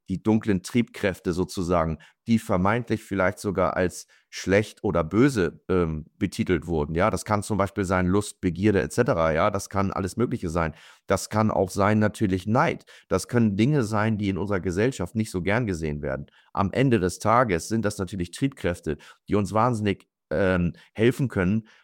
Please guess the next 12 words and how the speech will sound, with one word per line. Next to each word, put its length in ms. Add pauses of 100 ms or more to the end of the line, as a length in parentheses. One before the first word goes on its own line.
(120)
uns 280
wirklich 260
nach 140
vorne 280
zu 120
katapultieren, 640
also 160
raketenhaft 880
nach 160
vorne 300
zu 120
katapultieren 800